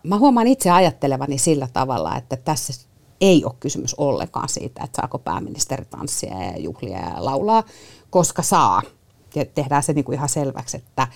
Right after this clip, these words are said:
saa ja varmaan pitääkin. Mutta tota, mut musta siis tästä tuli kohu siis sen takia, että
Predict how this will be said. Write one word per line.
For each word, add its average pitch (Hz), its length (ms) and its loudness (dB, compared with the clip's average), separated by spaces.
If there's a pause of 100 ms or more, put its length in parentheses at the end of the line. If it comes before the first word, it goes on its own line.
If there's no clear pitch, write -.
(220)
saa 196 380 4
ja 170 100 4
varmaan 165 400 4
pitääkin. 117 640 -2 (760)
Mutta 170 260 4
tota, 151 400 2 (120)
mut 165 140 -6 (300)
musta 254 280 0
siis 196 280 2
tästä 175 320 -2
tuli 214 280 0
kohu 185 300 0
siis 156 320 -2
sen 185 220 2
takia, 131 460 -4
että 135 320 -6